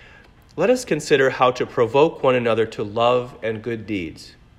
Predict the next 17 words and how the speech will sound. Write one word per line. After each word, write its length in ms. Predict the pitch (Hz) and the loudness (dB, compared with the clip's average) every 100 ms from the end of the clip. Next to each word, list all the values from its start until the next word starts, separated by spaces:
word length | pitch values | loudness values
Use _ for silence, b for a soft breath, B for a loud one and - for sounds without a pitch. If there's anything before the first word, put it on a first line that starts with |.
| - - _ B B B | -20 -20 _ B B B
And 100 | 131 | 0
I 60 | 123 | 2
love 500 | 123 160 214 214 170 | 4 4 4 2 -6
the 80 | 135 | -4
use 340 | 131 147 - | -2 -4 -4
of 60 | 131 | -8
the 80 | |
word 340 | 113 120 123 107 | -8 -4 -4 -6
provoke, 560 | 123 92 113 92 - | -12 -2 0 0 -6
because 340 | - 113 127 113 | -12 -4 -4 -2
when 140 | 123 | -6
you 80 | 113 | -6
hear 240 | 113 190 | 0 2
the 100 | 214 | 4
word 240 | 160 147 147 | 2 0 0
provoke, 460 | 135 110 131 127 | -4 0 0 0
usually 440 | 123 151 151 135 | -2 -2 0 -2